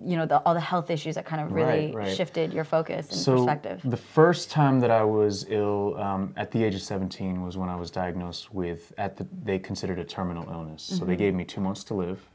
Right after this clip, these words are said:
Speaker 2: and I actually underwent an experimental chemotherapy.
Speaker 1: Okay.
Speaker 2: And so even during that time, I mean, it was, the odds were stacked against me.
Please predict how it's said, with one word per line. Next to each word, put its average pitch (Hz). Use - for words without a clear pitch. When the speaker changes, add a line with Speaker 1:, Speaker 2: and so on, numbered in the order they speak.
Speaker 2:
and 87
I 92
actually 101
underwent 98
an 87
experimental 85
chemotherapy. 139
Speaker 1:
Okay. 175
Speaker 2:
And 95
so 95
even 107
during 101
that 95
time, 90
I 87
mean, 85
it 90
was, 92
the -
odds 98
were 92
stacked 92
against 90
me. 107